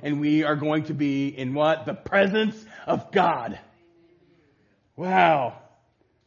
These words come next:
That big house is gonna be fun. Oh, what a day it will be. We're talking about the fact that if you live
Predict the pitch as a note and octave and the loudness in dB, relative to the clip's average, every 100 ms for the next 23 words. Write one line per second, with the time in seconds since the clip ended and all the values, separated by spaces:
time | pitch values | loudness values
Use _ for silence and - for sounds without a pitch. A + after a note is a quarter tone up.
0 | _ - E3+ C3+ C#3+ A#2+ C3 A#2+ A#2+ - | _ 0 0 2 -4 -4 -6 -6 -8 -14
1 | - _ _ _ _ _ A#2+ A2 A#2 A2+ | -20 _ _ _ _ _ -12 -10 -8 -10
2 | G#2 G2 - A#2+ F2 F2 _ _ _ _ | -10 -12 -8 -8 -8 -20 _ _ _ _
3 | _ _ D3+ C3+ A2+ G#2+ G2+ A#2+ A#2+ A2+ | _ _ -4 -2 -4 -10 -14 -10 -10 -8
4 | B2 F#2 G2 _ _ B2 A#2 G#2+ A2 G2+ | -10 -10 -18 _ _ -12 -10 -12 -12 -14
5 | G2+ _ _ _ _ _ _ _ _ _ | -16 _ _ _ _ _ _ _ _ _
6 | _ _ _ _ _ _ A#2+ - - D3+ | _ _ _ _ _ _ -14 -12 -6 -6
7 | D3+ C#3 C3 B2 B2 A2+ A2+ - B2 A#2 | -4 -8 -6 -4 -4 -6 -10 -6 -6 -6
8 | A#2 G#2 G#2+ - _ _ - A2 A2+ D3 | -10 -10 -10 -16 _ _ -18 -14 -4 0
9 | E3+ D3 C3+ B2+ A#2+ | 0 0 -2 -2 -4